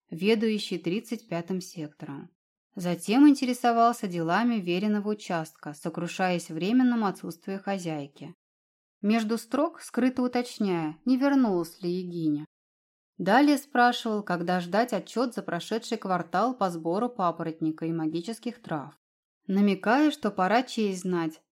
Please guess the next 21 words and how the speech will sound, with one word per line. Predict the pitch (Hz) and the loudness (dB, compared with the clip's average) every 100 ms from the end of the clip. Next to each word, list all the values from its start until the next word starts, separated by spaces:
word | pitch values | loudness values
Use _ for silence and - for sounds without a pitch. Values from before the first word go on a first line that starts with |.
| _ | _
не | 196 214 | 0 2
задерживать | 208 226 240 233 208 196 | 4 4 4 2 0 -2
бумаги, | 180 190 185 208 269 214 165 _ _ - | -4 -2 0 2 2 0 -6 _ _ -8
вместе | 175 208 254 - 208 | 0 2 2 0 -8
с | |
документами | 180 185 190 190 254 277 214 180 | -6 -4 0 2 2 2 0 0
посылку | 190 247 - 233 208 196 | 2 0 2 0 0 -4
с | 180 | -4
ингредиентами | 185 170 175 170 175 233 254 233 226 | -2 -2 -4 -4 -2 0 0 0 0
нарочным | 220 214 208 - 208 196 | 0 0 -4 -4 -4 -4
выслать. | 180 165 - - - _ _ _ _ - | -4 -8 -10 -16 -16 _ _ _ _ -6
Из | 190 175 | -4 -2
вежливо | 202 294 247 208 | 2 2 2 -2
канцелярского | 185 190 196 196 214 214 - 180 | -4 -4 -2 0 0 0 -8 -8
стиля | 175 - 220 254 | -8 -8 -2 0
письма | 247 190 175 - 190 247 254 | -2 -4 -10 -6 -2 -2 -2
Алина | 185 190 269 254 | 0 4 4 4
выхватила | 202 220 220 220 208 | 0 -4 -6 -2 -2
знакомое | 190 180 175 226 247 233 | 0 -2 0 2 2 2
слово | 214 214 214 214 | -2 -4 -2 -4
«папоротник». | 208 220 196 160 151 156 147 147 | 0 0 0 -4 -8 -6 -8 -10